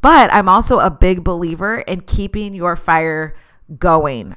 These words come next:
I believe in, if I'm passionate about it, my team's gonna be passionate about it.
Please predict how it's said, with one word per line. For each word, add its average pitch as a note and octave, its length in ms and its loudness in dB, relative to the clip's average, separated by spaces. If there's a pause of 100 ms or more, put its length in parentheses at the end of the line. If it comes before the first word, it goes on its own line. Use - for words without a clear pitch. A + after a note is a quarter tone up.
(100)
I F#3+ 160 6
believe F#3 520 -4
in, D#3+ 520 -8
if - 200 -4
I'm F#3+ 280 2
passionate B3+ 520 4
about B3+ 240 4
it, B3+ 120 0
my F3+ 140 -4
team's F3+ 300 -2
gonna E3 160 -6
be D#3+ 100 0
passionate D3+ 460 4
about A#2 280 0
it. F#2+ 220 -6